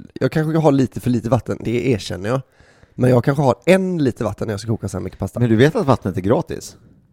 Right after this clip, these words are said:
Speaker 1: Jo, men det
Speaker 2: Och saltet är ju
Speaker 1: Ja, fast
Speaker 2: inte dyrt heller.
Speaker 1: Salt, vet du, det är till, men är det
Speaker 2: Ju
Speaker 1: rätt, va?
Speaker 2: större kastrull och ju större vatten,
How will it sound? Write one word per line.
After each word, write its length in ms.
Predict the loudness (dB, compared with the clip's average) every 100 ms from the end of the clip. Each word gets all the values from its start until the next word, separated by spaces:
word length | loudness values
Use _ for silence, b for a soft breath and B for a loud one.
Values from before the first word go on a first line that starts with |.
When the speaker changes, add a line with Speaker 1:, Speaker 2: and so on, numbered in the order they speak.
| _ 2
Speaker 1:
Jo, 340 | 8 10 10
men 360 | 8 4 2 0
det 180 | 0 0
Speaker 2:
Och 100 | -4
saltet 540 | 2 4 4 2 0
är 60 | 2
ju 360 | 4 6 4 0 -14 -6
Speaker 1:
Ja, 520 | 0 2 4 2 0
fast 160 | 0 -2 -4 -4
Speaker 2:
inte 60 | -2
dyrt 360 | 0 -2 -2 -4
heller. 340 | -4 -4 -10 b b b b b
Speaker 1:
Salt, 600 | -8 -4 -4 -4 -8 -6
vet 140 | -4
du, 80 | -2
det 200 | 0 2
är 40 | 2
till, 260 | 2 2
men 240 | 2 0 2
är 220 | 2 4
det 60 | 4
Speaker 2:
Ju 40 |
Speaker 1:
rätt, 60 | 4
va? 40 | 4
Speaker 2:
större 520 | 4 6 6 6 2
kastrull 600 | 2 0 4 4 6 2
och 140 | 0
ju 120 | -2
större 440 | 0 4 4 6 4
vatten, 560 | 4 2 2 0 0